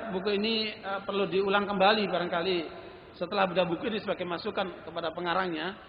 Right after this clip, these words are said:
Kalau bisa didudukkan secara ilmiah, diatur lagi, ya, untuk supaya enak dibaca, enak dicerna, dan orang mendapatkan gambaran secara utuh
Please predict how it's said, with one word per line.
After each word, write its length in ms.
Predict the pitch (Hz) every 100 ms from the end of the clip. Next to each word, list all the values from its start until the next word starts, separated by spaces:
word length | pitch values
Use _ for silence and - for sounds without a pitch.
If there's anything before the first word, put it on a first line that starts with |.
| - - -
Kalau 200 | - 202
bisa 280 | 190 190 247
didudukkan 480 | 208 190 190 226 240
secara 320 | 208 214 208 208
ilmiah, 400 | 208 208 214 170 - - - - - -
diatur 380 | 214 220 226 240
lagi, 380 | 247 233 233 180 - - - - - - - 160
ya, 160 | 190
untuk 200 | 202 269
supaya 540 | 190 185 190 214 226 220 - - -
enak 240 | 185 220 202
dibaca, 480 | 185 196 175 208 226 233 208 - - - -
enak 220 | 165 202 214
dicerna, 480 | 202 220 208 220 233 262 262 - - - - -
dan 240 | 202 208 -
orang 260 | 202 240 254
mendapatkan 480 | 202 196 208 226 208
gambaran 480 | 202 196 214 269 233
secara 320 | - 208 214
utuh 320 | 214 208 233